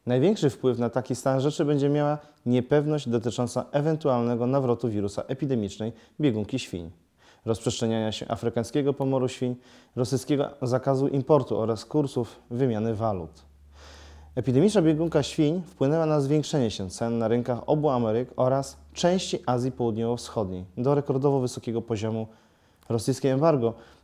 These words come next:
na import wieprzowiny z Unii Europejskiej przyczyniło się do nadpodaży na rynku unijnym. Na rynku chińskim także wystąpiła nadprodukcja i spadek cen. Szacunki w Unii Europejskiej na pierwszy kwartał dwa tysiące piętnaście będą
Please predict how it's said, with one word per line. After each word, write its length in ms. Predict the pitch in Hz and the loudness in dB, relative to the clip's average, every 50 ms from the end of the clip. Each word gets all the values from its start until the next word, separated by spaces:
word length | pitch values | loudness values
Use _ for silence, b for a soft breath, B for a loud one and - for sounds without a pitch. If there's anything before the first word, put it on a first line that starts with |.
| B B | B B
na 140 | 131 135 127 | 0 2 2
import 320 | 123 147 147 151 151 139 143 | 2 2 2 2 0 0 0
wieprzowiny 500 | 143 139 139 135 - 131 135 135 135 123 | 0 0 0 0 -2 -2 0 0 0 0
z 60 | 131 | 0
Unii 140 | 135 139 135 | 0 0 0
Europejskiej 500 | 135 131 135 135 135 131 - - 135 - | 0 0 0 -2 -2 -2 -2 -6 -6 -6
przyczyniło 380 | - - 131 - 139 139 139 | -6 -8 -6 -2 0 0 0
się 160 | 127 - 143 | 0 0 0
do 280 | 131 127 139 139 143 139 - - - | 0 2 0 0 0 -4 -8 -4 0
nadpodaży 760 | 120 135 151 165 170 165 - - 110 95 104 104 98 98 104 | 2 4 6 4 4 2 0 -4 -2 2 2 2 2 0 -2
na 220 | 104 104 101 104 104 - - - | -2 -2 -2 -4 -6 -12 -10 -6
rynku 340 | 117 113 117 110 - 110 107 | -2 -2 -2 -2 -2 -4 -4
unijnym. 420 | 107 107 104 98 95 87 87 - - _ _ _ _ _ _ _ _ _ - | -2 -2 -2 -4 -4 -6 -10 -14 -18 _ _ _ _ _ _ _ _ _ -2
Na 100 | 120 120 | 0 0
rynku 220 | 123 120 123 131 | 0 0 -2 -2
chińskim 460 | 110 139 139 135 - - 180 185 185 180 - b b b b b - | 0 0 -2 -2 -2 -2 -2 -2 -2 -6 -10 b b b b b -12
także 320 | - - 170 131 135 139 | -6 -4 -2 2 4 4
wystąpiła 420 | 123 127 - 131 117 - 127 127 123 | 2 2 0 -2 -2 0 2 2 2
nadprodukcja 640 | 123 120 - - 135 131 139 135 - - 151 156 151 B B B B - | 2 2 2 0 2 2 2 0 2 0 0 0 0 B B B B -4
i 60 | 175 165 | -4 -4
spadek 360 | 170 - - 104 104 110 - | -2 0 0 0 0 0 -4
cen. 320 | - - 110 90 87 87 - _ b b b b b | -2 -4 -4 -4 -4 -10 -16 _ b b b b b
Szacunki 420 | - - 135 - 214 247 233 220 | -2 -2 2 4 4 4 4 4
w 60 | 156 160 | 2 4
Unii 160 | 165 156 147 | 4 4 4
Europejskiej 500 | 139 135 131 175 190 208 202 - 147 131 | 4 4 4 6 4 4 4 2 0 2
na 140 | 127 123 120 | 2 2 4
pierwszy 300 | - 170 170 - 156 - | 2 2 2 2 -2 -2
kwartał 360 | - - 151 147 - 147 131 | 2 2 2 4 4 0 2
dwa 140 | 117 127 127 | 2 0 -2
tysiące 320 | - - 139 123 - 123 | -2 -4 -8 -6 -6 -4
piętnaście 480 | - 127 - 147 156 151 - - 160 151 | -6 -4 -2 -2 -4 -4 -2 -2 0 0
będą 320 | 147 151 151 151 151 | 2 2 2 0 0